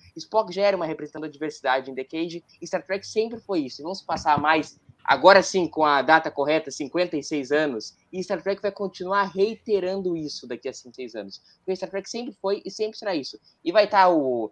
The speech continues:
sei lá como é que vai ser o nome do Trek Brasilis daqui a cinquenta e seis anos, comentando algum episódio que esteja reafirmando isso, e nós vamos estar. Nós não, vai tá todo mundo morto. Não, eu não vou tá morto em cinquenta e seis anos, mas a maioria vai tá morto, e quem tiver aqui vai tá reafirmando isso,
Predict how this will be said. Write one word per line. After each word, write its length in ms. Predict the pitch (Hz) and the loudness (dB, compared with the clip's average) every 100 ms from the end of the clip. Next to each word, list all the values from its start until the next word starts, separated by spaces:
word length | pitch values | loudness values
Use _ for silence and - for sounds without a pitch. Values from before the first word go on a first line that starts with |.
| _ | _
sei 140 | - | 0
lá 100 | 175 | 2
como 140 | 175 175 | 2 -2
é 40 | |
que 60 | 160 | -4
vai 80 | 160 | -4
ser 100 | 170 | -2
o 60 | |
nome 220 | 160 170 | -2 -2
do 60 | 147 | -4
Trek 200 | 160 160 | -8 -6
Brasilis 460 | 151 143 - 160 156 | -2 -2 2 0 0
daqui 180 | 135 139 | -4 -6
a 40 | |
cinquenta 360 | - 131 151 143 | -10 -8 -8 -8
e 60 | |
seis 240 | 117 127 143 | -8 -6 -2
anos, 300 | 160 131 - _ _ | -2 -2 -10 _ _
comentando 380 | 170 160 185 185 | -2 0 0 0
algum 220 | 165 208 | 0 0
episódio 440 | 208 165 151 170 | -2 -2 -2 -2
que 80 | 165 | -2
esteja 260 | - 165 151 | -8 -6 -4
reafirmando 720 | 170 226 220 165 147 165 156 | -2 -2 -2 -6 -4 -4 -2
isso, 320 | 180 220 427 - _ | -2 -4 -10 -16 _
e 60 | 247 | -8
nós 340 | 240 247 269 | 0 2 4
vamos 180 | 262 247 | 2 -4
estar. 260 | - 208 151 | -4 -2 0
Nós 300 | 160 226 - | 6 6 6
não, 140 | 202 | 2
vai 80 | 175 | 2
tá 100 | 180 | 0
todo 180 | 214 226 | -2 -4
mundo 200 | 220 208 | -4 -2
morto. 180 | 170 175 | 0 2
Não, 80 | |
eu 140 | 160 214 | 2 0
não 60 | |
vou 100 | 269 | -2
tá 100 | 220 | -4
morto 280 | 180 170 170 | 0 0 0
em 20 | |
cinquenta 160 | - 156 | -4 -14
e 40 | |
seis 180 | 156 151 | -10 -6
anos, 260 | 143 117 - _ _ | -4 -6 -12 _ _
mas 140 | - 175 | -4 -2
a 60 | 175 | 0
maioria 260 | 170 185 | 2 2
vai 140 | 185 170 | 2 0
tá 120 | 165 | -2
morto, 400 | 175 226 220 123 _ - | 2 2 0 -6 _ -20
e 80 | 170 | -6
quem 180 | 240 | -6
tiver 160 | 254 214 | -2 -4
aqui 180 | 190 220 | -4 -4
vai 160 | 220 | -4
tá 160 | 190 208 | 0 2
reafirmando 1120 | 196 208 254 262 262 247 220 214 233 208 160 | 2 0 0 -2 -6 -4 0 4 4 4 2
isso, 400 | 156 151 - 110 | 2 0 -6 -12